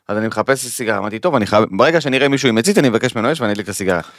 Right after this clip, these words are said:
בדיוק אני רואה איזה אבא אחד עם הילדים שלו, ואני רואה אותו, אה, סיגריה, ככה מוציא מצית, אני אומר לו, "Excuse me, hi, can I, can, can I have a lighter?" והוא ס-,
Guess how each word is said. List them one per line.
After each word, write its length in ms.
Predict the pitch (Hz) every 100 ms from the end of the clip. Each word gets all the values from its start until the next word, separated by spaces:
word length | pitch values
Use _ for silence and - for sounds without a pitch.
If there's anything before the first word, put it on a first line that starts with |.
| - - - - -
בדיוק 200 | 147 190
אני 120 | 175
רואה 160 | 165 160
איזה 260 | 135 139
אבא 160 | 147 131
אחד 180 | 113 107
עם 80 | 104
הילדים 260 | 110 123
שלו, 340 | - 107 123 104
ואני 180 | 107 120
רואה 100 | 147
אותו, 200 | 147 120 -
אה, 100 | 92
סיגריה, 320 | 90 208 190 175
ככה 180 | 131
מוציא 220 | 113 110 135
מצית, 240 | 117 151
אני 80 | 123
אומר 80 | 127
לו, 160 | 123
"Excuse 280 | 127 - 202
me, 220 | 175 165 139
hi, 380 | 151 143 143
can 100 | - 120
I, 400 | 123 120 117 - _ 120
can, 300 | 110 104 -
can 100 | 113 110 107 107 107 104 104
I 40 |
have 180 | 107 -
a 40 |
lighter?" 320 | 120 139 143
והוא 140 | 104 98
ס-, 140 | -